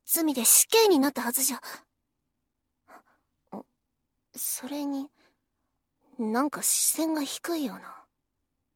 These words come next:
それになんか声も、あ、あ、あ、違和感が。あ、うん、まあ、いっか。おう、トイレあるじゃねえか。ちょうどいいや。しょんべんもしたかったし。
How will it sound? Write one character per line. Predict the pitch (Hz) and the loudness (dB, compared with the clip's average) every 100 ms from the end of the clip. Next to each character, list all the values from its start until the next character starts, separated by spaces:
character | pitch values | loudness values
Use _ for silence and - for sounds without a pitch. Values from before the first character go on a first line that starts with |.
| _ - 247 - - - - | _ -18 -16 -14 -16 -16 -18
そ | 190 - | -16 -12
れ | 254 294 | -8 -6
に | 277 | -4
な | 247 | -4
ん | 269 | -6
か | - - _ | -10 -14 _
声 | - 254 262 | -14 -8 -8
も、 | 185 - _ _ _ _ _ _ - | -8 -16 _ _ _ _ _ _ -12
あ、 | 202 190 | -10 -10
あ、 | 180 180 - | -12 -14 -12
あ、 | 196 - _ _ | -14 -14 _ _
違 | - | -10
和 | 247 247 | -10 -10
感 | - - | -12 -16
が。 | - - _ _ - - - _ | -18 -20 _ _ -20 -20 -20 _
あ、 | 196 196 196 196 - _ _ - | -10 -8 -8 -8 -12 _ _ -18
う | |
ん、 | - | -16
ま | - _ _ - | -16 _ _ -14
あ、 | - - - _ _ _ _ - | -14 -14 -18 _ _ _ _ -20
い | |
っ | - | -20
か。 | - - - - - - - - | -18 -18 -18 -20 -20 -20 -16 -2
お | 381 | 0
う、 | 311 - _ - - - - _ _ _ | 0 -6 _ -20 -20 -20 -20 _ _ _
ト | - 392 | -2 0
イ | 415 392 | 2 2
レ | 330 | 2
あ | 320 | 0
る | 330 | -2
じ | 311 | -2
ゃ | 277 | -2
ね | 247 247 | -2 -4
え | |
か。 | - 247 254 - - _ - | -4 -6 -6 -12 -20 _ -16
ち | - | -12
ょ | |
う | |
ど | 180 | -10
い | 196 | -10
い | |
や。 | 214 - - - - - - _ - | -10 -14 -18 -20 -20 -20 -20 _ -4
し | - 285 | 0 2
ょ | 320 | 2
ん | 330 | 2
べ | 339 | 2
ん | 330 | 2
も | 285 | 2
し | 247 | 0
た | - 320 | -2 -2
か | 302 | -4
っ | _ | _
た | - | 0
し。 | 262 - 320 | 2 2 -2